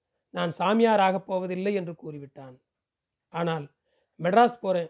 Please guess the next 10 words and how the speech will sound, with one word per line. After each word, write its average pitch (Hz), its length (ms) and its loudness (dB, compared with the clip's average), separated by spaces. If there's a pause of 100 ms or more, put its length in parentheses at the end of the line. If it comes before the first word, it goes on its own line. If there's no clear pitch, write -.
என்று 170 260 -10
குதித்து 190 340 -14
கொண்டு 170 220 -8
சொன்னான். 135 420 -14 (720)
ஆரோக்கியம் 160 540 -2
திடுக்கிட்டு 175 460 -8
போனாள். 135 400 -16 (800)
அவள் 208 260 0
நன்றாக 226 420 6
இருந்தால் 185 540 -2